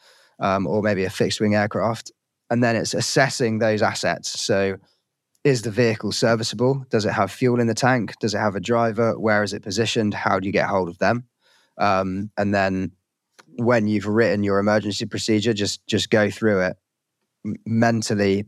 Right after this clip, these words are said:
putting yourself in that position and then working out, would it actu-, would it actually work? Um, and then what you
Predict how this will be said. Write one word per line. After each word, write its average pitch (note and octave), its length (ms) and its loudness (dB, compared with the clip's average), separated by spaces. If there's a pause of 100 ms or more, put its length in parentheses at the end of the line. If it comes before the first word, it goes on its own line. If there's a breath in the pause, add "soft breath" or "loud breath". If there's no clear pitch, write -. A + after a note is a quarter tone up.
(200)
putting A2+ 320 0
yourself G2 420 0
in F#2+ 120 -2
that F#2+ 160 0
position G2 640 -2
and G2 160 2
then F#2 160 0
working F#2 340 0
out, F2 240 2
would F2+ 200 0
it - 20 2
actu-, - 260 -2 (140)
would F#2+ 100 0
it E2 60 2
actually - 260 -4
work? D#2+ 340 -2 (760 soft breath)
Um, F2 440 -2 (1120)
and C3+ 180 0
then C#3+ 380 2 (840)
what D3+ 440 0
you C#3 320 2